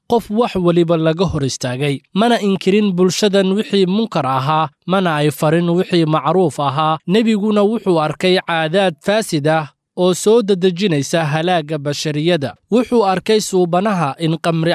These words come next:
cabbayaashu gaareen marxaladda qabatiinka, qaawanaanta iyo xumaantuna gaartay heer la fududaysto, ribaduna gaartay heer la boobo hantida dadka, damaca iyo jacaylka hantidana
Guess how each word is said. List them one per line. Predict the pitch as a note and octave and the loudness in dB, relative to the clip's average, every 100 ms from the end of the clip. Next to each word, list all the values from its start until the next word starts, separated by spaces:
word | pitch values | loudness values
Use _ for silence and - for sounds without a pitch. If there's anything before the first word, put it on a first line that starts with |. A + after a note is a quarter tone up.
| - | -2
cabbayaashu | D#3 E3 E3 G3+ - G3+ | 0 2 4 2 0 -4
gaareen | E3 E3 E3 F#3 | -2 -2 0 -2
marxaladda | F3+ E3+ D#3+ - G3 G#3 G3 F#3+ | 0 -2 -4 -4 -2 0 -2 -2
qabatiinka, | F#3+ F#3 - G3+ C#3+ C#3+ D#3+ C#3 - | -2 -2 -2 -4 -2 -2 -4 -4 -2
qaawanaanta | D#3 D3+ D#3 D#3+ E3+ F3+ F#3 | 0 2 2 2 0 0 -2
iyo | E3+ E3+ | 0 0
xumaantuna | E3 F3+ F3+ G#3 A3 G#3+ F3+ | 0 -2 0 0 -2 -2 -2
gaartay | D3 D3 D3 E3+ F3 | -2 -2 -2 0 -2
heer | E3 G#3 G#3 | 0 0 0
la | F#3 F#3+ | 0 -4
fududaysto, | - D#3 C#3+ C#3 C#3+ - F3 E3 - - | -4 -6 -4 -4 -4 -2 0 0 -2 -6
ribaduna | D#3 F#3 E3+ E3 | -2 0 0 0
gaartay | F3+ D#3+ D3+ D3 F3 D#3+ | 0 0 -2 0 -2 0
heer | E3+ F#3+ E3+ | 0 0 0
la | E3+ | -2
boobo | D#3+ D3+ E3 E3+ G3 | -2 0 0 2 -2
hantida | D#3 F3+ - G3 F3 | -2 -4 -4 -2 0
dadka, | F3 A3 - C3 - - | 0 -4 -4 -8 -8 -2
damaca | G#3 A3 G#3 G3 F#3+ | 0 2 2 0 -2
iyo | F#3+ F3+ | 0 0
jacaylka | D#3 E3 F3 G#3+ F#3+ G3 | 0 -2 0 0 -2 -4
hantidana | F3+ F#3+ A#3 F3+ D3+ D#3+ D3+ | -4 -4 -2 -2 0 0 -2